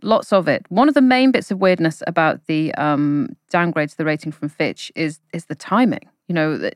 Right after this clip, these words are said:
investors and analysts and economists are kind of looking around the room saying, "What just happened?" There's no new development on the U S fiscal front, uh, not that much new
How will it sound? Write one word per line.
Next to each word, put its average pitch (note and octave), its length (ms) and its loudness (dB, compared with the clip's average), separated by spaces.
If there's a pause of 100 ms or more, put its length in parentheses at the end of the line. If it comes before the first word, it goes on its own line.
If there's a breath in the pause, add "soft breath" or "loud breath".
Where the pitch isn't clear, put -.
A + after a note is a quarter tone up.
investors F#3 720 0
and D#3+ 160 -2
analysts D#3+ 420 -2
and D3 100 -2
economists D3+ 600 -2
are - 20 -8
kind D#3 160 -6
of D3 80 -4
looking E3 260 -4
around D3+ 200 0
the D3+ 80 -2
room D#3 180 -2
saying, C#3+ 400 -6 (600 loud breath)
"What D#3+ 240 -2
just C#4 180 -2
happened?" - 500 -4
There's E3 180 -4
no G3+ 200 0
new G3 680 0 (260 loud breath)
development F3+ 560 0
on E3 100 -2
the D#3+ 120 -2
U E3 200 0
S D3 220 -4
fiscal C#3 560 -4
front, - 720 -4
uh, D3 300 0 (100)
not A#3 240 -2 (160)
that C4 200 0
much - 300 -4
new E3 320 0